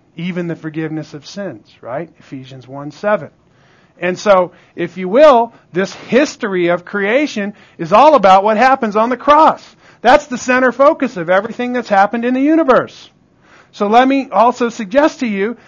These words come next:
that's the center focus of the plan of God in eternity. So now think about this. You have the triune God in the, in the eternity rejoicing together in his own being forever and ever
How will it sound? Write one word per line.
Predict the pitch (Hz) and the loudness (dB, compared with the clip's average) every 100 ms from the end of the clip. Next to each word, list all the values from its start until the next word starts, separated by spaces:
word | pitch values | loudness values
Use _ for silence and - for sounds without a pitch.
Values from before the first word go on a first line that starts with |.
| _ | _
that's | 196 254 294 - | 2 4 2 -2
the | 302 | -8
center | - 233 240 277 | -2 0 2 2
focus | 277 190 175 233 226 | 2 0 2 -4 -4
of | - 196 175 | 0 0 0
the | 185 | -8
plan | - 226 262 302 226 220 | -4 0 2 4 4 2
of | 214 175 | -2 -2
God | 247 277 214 202 226 _ _ | 2 4 6 6 2 _ _
in | 180 220 | -6 -4
eternity. | 247 240 294 330 247 147 - _ _ _ _ _ _ _ _ _ _ | -2 0 2 2 0 -4 -12 _ _ _ _ _ _ _ _ _ _
So | - 226 | -2 -2
now | 214 226 226 | 0 0 0
think | - 320 302 | 0 -2 0
about | 240 202 180 | 4 4 2
this. | 156 113 - _ _ - | -6 -8 -14 _ _ -6
You | 196 | 0
have | 247 269 226 | 4 4 2
the | 214 208 | -2 -4
triune | - 269 311 302 302 269 | 0 4 4 6 4 4
God | 240 269 240 196 226 - - _ | 4 6 6 6 4 -2 -20 _
in | 190 208 | -6 -4
the, | 202 - _ | -6 -12 _
in | 226 220 | -6 -4
the | 220 | -4
eternity | - 202 - 233 294 311 180 151 196 - _ _ _ - - | -6 -8 -4 0 2 2 -2 -6 -8 -10 _ _ _ -16 -8
rejoicing | 208 156 208 294 339 - 294 | -6 -2 4 4 4 2 -2
together | 254 247 240 185 196 | 0 2 4 4 0
in | 202 185 | -4 -4
his | 196 | -4
own | 214 285 311 175 | 0 2 0 0
being | 202 233 160 160 | -2 -2 -4 -8
forever | - 180 208 285 320 294 | -2 4 4 4 2 2
and | 262 | 2
ever | 185 147 165 | 2 0 -4